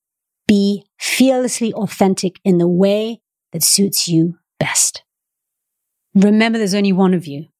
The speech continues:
and therefore it is important that you live your life the way only you can. Because through living your life the way only you can, you harvest the wisdom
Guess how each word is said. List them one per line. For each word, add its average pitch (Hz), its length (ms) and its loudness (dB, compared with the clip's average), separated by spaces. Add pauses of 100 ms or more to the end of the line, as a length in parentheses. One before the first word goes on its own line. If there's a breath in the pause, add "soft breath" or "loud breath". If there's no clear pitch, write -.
(320)
and 180 200 4
therefore 190 560 0
it 170 80 0
is 190 120 -2
important 190 580 0
that 180 120 -2
you 220 360 2
live 214 380 0
your 196 280 0
life 196 840 -6 (240)
the 196 100 2
way 180 220 2
only 190 220 -2
you 175 260 0
can. 147 340 -4 (640)
Because 196 320 -4
through 196 220 -2
living 208 320 0
your 196 220 0
life 190 500 -4 (400)
the 165 80 2
way 160 180 2
only 156 160 -2
you 196 240 -2
can, 170 460 -2 (180)
you 175 160 4
harvest 185 600 -4
the 170 80 0
wisdom 160 720 -2